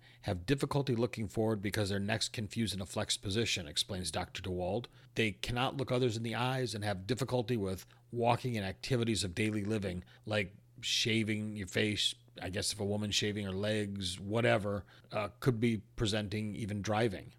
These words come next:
And that is my issue. I never had a backup camera until I got this current car that I have. Now, as I'm looking at getting a new car, I refuse to get one without a backup camera as my neck gets worse. Those things are,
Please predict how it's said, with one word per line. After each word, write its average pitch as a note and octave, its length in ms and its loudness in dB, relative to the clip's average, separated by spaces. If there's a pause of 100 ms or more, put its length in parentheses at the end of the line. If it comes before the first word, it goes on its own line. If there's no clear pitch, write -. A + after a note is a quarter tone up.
(140)
And G#2 400 -2
that B2 200 6
is A2 160 4
my A2+ 200 0
issue. C3 460 2 (300)
I G2+ 60 -6
never B2 280 4
had C3 160 4
a B2 60 2
backup A#2 500 0
camera B2+ 540 0
until G#2 600 0
I G2 100 -2
got G#2+ 240 -4
this G#2 180 2
current - 380 -6
car A#2 200 0
that A#2+ 140 0
I A#2+ 60 2
have. C3 420 2 (240)
Now, A#2 560 2 (100)
as G#2+ 180 -4
I'm G#2+ 160 -2
looking A2+ 280 -2
at - 140 -10
getting G#2+ 260 0
a G2 40 -2
new A#2+ 300 2
car, F2 540 0 (260)
I A#2 60 4
refuse A2+ 380 4
to - 80 -8
get B2 140 2
one G#2+ 220 -2
without A#2+ 540 4
a A2 60 2
backup F#2+ 420 -6
camera G#2 320 -2
as G2 180 -2
my G2 160 -2
neck A2 320 -2
gets - 240 -4
worse. A#2 300 4
Those G2+ 180 0
things G#2+ 260 -2
are, F#2 200 -2